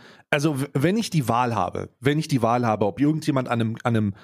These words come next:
an einem gut und günstig Regal vorbeigeht und, äh, die unterste, ähm, zu si-, dreißig Prozent nur aus ti-, wirklichem Tierfleisch bestehende Wurst, äh, in, in, in seinen Warenkorb legt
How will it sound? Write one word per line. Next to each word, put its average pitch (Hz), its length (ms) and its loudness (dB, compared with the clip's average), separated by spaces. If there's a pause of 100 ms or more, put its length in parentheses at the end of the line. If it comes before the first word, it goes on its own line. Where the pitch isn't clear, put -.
(260)
an 131 100 2
einem 127 120 0
gut 170 200 2
und 147 140 0
günstig 175 400 -2
Regal 139 260 2
vorbeigeht 139 680 0
und, 123 360 0
äh, 123 180 4
die 120 220 2
unterste, 160 640 2 (400)
ähm, 127 260 4
zu 131 220 2
si-, 123 260 -2
dreißig 170 420 0
Prozent 127 360 0
nur 110 120 2
aus - 160 -2
ti-, 123 200 -8
wirklichem 120 400 -2
Tierfleisch 101 400 0
bestehende 101 480 0
Wurst, 104 280 0 (340)
äh, 117 200 2
in, 120 220 2
in, 120 240 0
in 123 160 2
seinen 113 220 2
Warenkorb 131 480 0
legt 107 280 -2